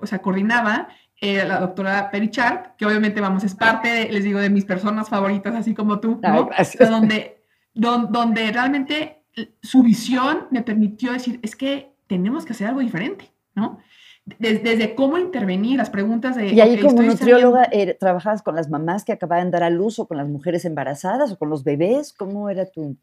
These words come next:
Speaker 1: No, yo, en, en general trabajamos con mujer
Speaker 2: Ujú.
Speaker 1: embarazada,
Speaker 2: Ujú.
Speaker 1: con diabetes gestacional, que era la
Speaker 2: Ah.
Speaker 1: población, vamos, que era,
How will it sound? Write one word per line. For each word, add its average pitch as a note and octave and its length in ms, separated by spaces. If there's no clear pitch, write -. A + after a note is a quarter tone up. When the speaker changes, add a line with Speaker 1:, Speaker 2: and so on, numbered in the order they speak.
Speaker 1:
No, A#3+ 600
yo, B3 80
en, A3+ 320
en A3 160
general A#3 280
trabajamos C4 460
con A3+ 200
mujer A#3 580
Speaker 2:
Ujú. D#3 300
Speaker 1:
embarazada, A3 720
Speaker 2:
Ujú. E3 380
Speaker 1:
con G#3 160
diabetes G#3+ 420
gestacional, G3+ 640
que B3+ 80
era G#3+ 80
la G#3 100
Speaker 2:
Ah. D#3 60
Speaker 1:
población, F#3+ 580
vamos, F3+ 300
que F#3+ 80
era, F#3+ 460